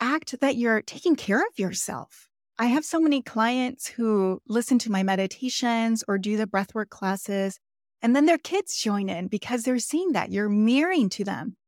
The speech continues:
what it means to take care of yourself, to make a priority your mental health, to show your children, your family, like, "Yeah, mom is really stressed right now, but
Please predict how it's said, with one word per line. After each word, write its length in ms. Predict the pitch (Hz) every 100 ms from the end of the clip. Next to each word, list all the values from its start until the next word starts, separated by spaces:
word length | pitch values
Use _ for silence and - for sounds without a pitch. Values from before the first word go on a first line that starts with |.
| _ _ -
what 260 | 208 262
it 140 | 294 -
means 560 | 226 247 262 269 -
to 400 | - 220 220 214 -
take 240 | - 262
care 300 | - - 220
of 100 | 247
yourself, 680 | 208 180 175 - - 190 - _ _ _ _ -
to 540 | 240 233 220 214 214 _ _
make 240 | 220 254
a 60 | 302
priority 520 | - 240 220 226 269
your 160 | 254 208
mental 440 | 196 208 208 214
health, 520 | 185 - 220 190 180 _
to 180 | - 220
show 600 | 190 - 247 247 240 240 - _ -
your 300 | 220 226 226
children, 560 | - 285 311 277 233
your 120 | 214
family, 440 | 214 247 254 254 254
like, 240 | 240 233
"Yeah, 480 | 311 427 269 196 - - _ -
mom 280 | 233 302
is 160 | 359 330
really 180 | 311 311
stressed 380 | - 269 277 302
right 180 | 277
now, 300 | 220 208 202
but 280 | 190 220 202